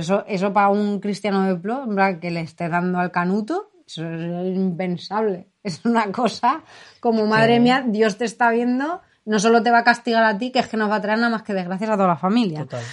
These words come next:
Speaker 1: Total. Eh, pues eso, que no haya llegado virgen al matrimonio. O que hayan llegado más allá de casa, o sea, que hayan llegado a casa más allá de las veintiuna horas.
Speaker 2: Ostras.
Speaker 1: ¿Eh? A las diez en casa, no, antes de las diez. Porque somos Flos María, ¿eh?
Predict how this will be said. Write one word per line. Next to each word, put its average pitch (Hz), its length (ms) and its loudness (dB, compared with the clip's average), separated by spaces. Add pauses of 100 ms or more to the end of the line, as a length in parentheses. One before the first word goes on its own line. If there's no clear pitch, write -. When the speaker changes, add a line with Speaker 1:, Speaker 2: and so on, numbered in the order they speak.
(160)
Speaker 1:
Total. 208 480 6 (480)
Eh, 190 300 6
pues 190 160 2
eso, 160 280 0
que 170 80 -4
no 185 80 2
haya 196 180 6
llegado 214 220 8
virgen 220 280 4
al 233 140 6
matrimonio. 202 720 4 (180)
O 320 220 10
que 285 80 6
hayan 269 180 6
llegado 269 260 8
más 254 180 4
allá 254 440 6
de 208 240 0
casa, 240 400 2
o 202 80 -2
sea, 202 140 -2
que 214 60 2
hayan 254 180 4
llegado 240 200 6
a 226 80 4
casa 254 300 0
más 233 240 0
allá 233 320 4
de 208 180 -2
las 175 200 2
veintiuna 185 640 0
horas. 143 300 -12
Speaker 2:
Ostras. 131 600 -8 (220)
Speaker 1:
¿Eh? 262 300 -6
A 196 80 2
las 175 180 2
diez 214 200 -2
en 190 160 -2
casa, 226 420 -4 (100)
no, 175 360 -6 (100)
antes 180 380 -4
de 156 100 -12
las 139 160 -12
diez. 143 200 -16 (500)
Porque 143 280 -16
somos 170 320 -8
Flos 156 220 -10
María, 143 360 -10
¿eh? - 120 -16